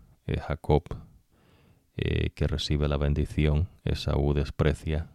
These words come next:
la primogenitura, y entonces de Jacob tiene, eh, sus doce hijos, y se le llama, ¿no?, Israel. Dios le cambió su nombre de el usurpador,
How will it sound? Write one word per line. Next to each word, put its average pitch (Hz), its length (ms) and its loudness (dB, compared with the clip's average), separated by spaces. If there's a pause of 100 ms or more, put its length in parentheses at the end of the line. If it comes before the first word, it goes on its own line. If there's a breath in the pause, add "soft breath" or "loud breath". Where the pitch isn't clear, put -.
(140)
la 73 160 4
primogenitura, 82 880 4 (880 loud breath)
y 78 140 2
entonces 78 640 4 (120)
de 80 180 2
Jacob 80 500 4 (340)
tiene, 73 520 2 (340)
eh, - 300 -2
sus 76 240 -2
doce 73 320 0
hijos, 85 520 4 (360 soft breath)
y - 100 0
se - 120 2
le 82 140 2
llama, 73 260 0
¿no?, 71 280 0 (120)
Israel. - 600 -4 (220)
Dios 73 360 0
le 76 100 -2
cambió 76 360 0
su - 140 -2
nombre 73 440 2 (580 soft breath)
de 76 460 0
el 76 200 0
usurpador, 78 680 0